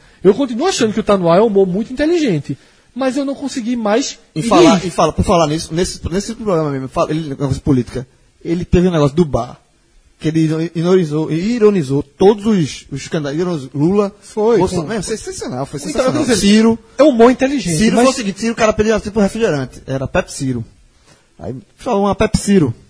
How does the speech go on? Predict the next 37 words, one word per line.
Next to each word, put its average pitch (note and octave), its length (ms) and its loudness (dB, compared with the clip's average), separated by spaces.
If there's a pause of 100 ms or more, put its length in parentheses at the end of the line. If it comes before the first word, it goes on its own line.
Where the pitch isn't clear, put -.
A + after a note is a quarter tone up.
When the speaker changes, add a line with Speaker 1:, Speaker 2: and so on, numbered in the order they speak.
(540)
Speaker 2:
Aí C#3 160 -10
quando D#3 260 -12
vai, E3+ 140 0
a D#3 40 2
Vitz - 440 -8
estoura, C3+ 440 -8
assim, C#3+ 140 -8
Speaker 1:
É. C3+ 220 -6 (340)
Speaker 2:
não D3+ 80 -4
aguenta C#3 260 -4
a - 20 -4
pressão. A#2+ 420 -8 (480)
Speaker 1:
<laughs> - 440 -6
Assim, F#3+ 440 -2
é, C4+ 180 0
não, D4+ 140 2
veja D#4+ 140 2
só, E3+ 220 0 (280)
é F#3 160 4
um B3+ 120 8
humor A3 180 6
muito A#3+ 160 2
inteligente, A#3 280 2
mas B3 140 4
eu C4+ 60 4
já C4+ 120 4
não C#4+ 100 -4
consigo, - 280 0
eu, A#3 140 6
eu, A3 280 2
eu A3 120 4
gravo D#3 500 2 (120)
esse E3+ 180 0
programa, F#3 280 2
eu E3 40 -2
gosto G#3+ 260 4
tanto, E3+ 480 -6